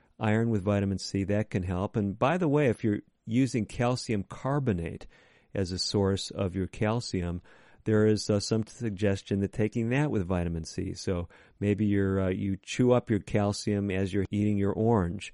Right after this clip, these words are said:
for example. So definitely there are things that can be done. We also find a lot of problems with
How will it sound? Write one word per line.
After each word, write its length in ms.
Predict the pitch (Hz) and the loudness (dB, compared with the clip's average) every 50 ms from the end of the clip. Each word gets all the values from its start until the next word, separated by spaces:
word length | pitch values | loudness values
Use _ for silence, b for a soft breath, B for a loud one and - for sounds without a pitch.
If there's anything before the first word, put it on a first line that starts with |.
| b b b b b b b b b b | b b b b b b b b b b
for 160 | b - - 104 | b -2 0 0
example. 640 | 95 85 82 98 95 90 87 - - 87 90 - _ _ _ b b b b b b b b | 0 2 0 0 0 0 -2 -4 -6 -8 -8 -8 _ _ _ b b b b b b b b
So 320 | b - - 131 123 120 120 | b 0 4 6 6 6 6
definitely 540 | - - - 147 160 165 - 208 165 135 | 4 4 6 6 6 6 4 0 2 4
there 140 | 131 123 123 | 6 6 6
are 60 | 120 | 6
things 320 | 113 - - 131 131 - 107 | 6 4 2 2 2 2 2
that 120 | 123 117 | 0 -2
can 160 | - - 117 | 0 0 2
be 100 | 107 110 | 2 2
done. 340 | 104 90 110 107 107 110 110 | 2 2 2 2 4 4 4
We 100 | 113 123 | 4 4
also 320 | 131 143 151 147 - 160 147 | 4 4 2 2 2 0 0
find 240 | - 143 131 127 | 2 2 2 4
a 60 | 117 110 | 4 4
lot 160 | 110 110 107 | 4 4 2
of 100 | 104 - | 2 0
problems 380 | - 113 110 107 107 110 95 | 0 0 2 2 2 2 0
with 140 | 101 95 82 | -2 -2 -4